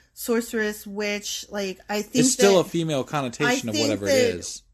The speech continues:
Speaker 1: what, however it was originally written,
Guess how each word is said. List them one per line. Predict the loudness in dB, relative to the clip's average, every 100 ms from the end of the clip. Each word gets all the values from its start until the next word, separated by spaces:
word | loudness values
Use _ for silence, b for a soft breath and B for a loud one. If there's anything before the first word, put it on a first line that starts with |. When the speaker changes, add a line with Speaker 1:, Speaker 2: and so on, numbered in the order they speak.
| _ -20
Speaker 1:
what, | -16 -12 -6 -2 -2 -2
however | -2 0 2 0
it | -2
was | -2 -2
originally | -4 -4 -4 -6 -4
written, | -6 -6 -8 -10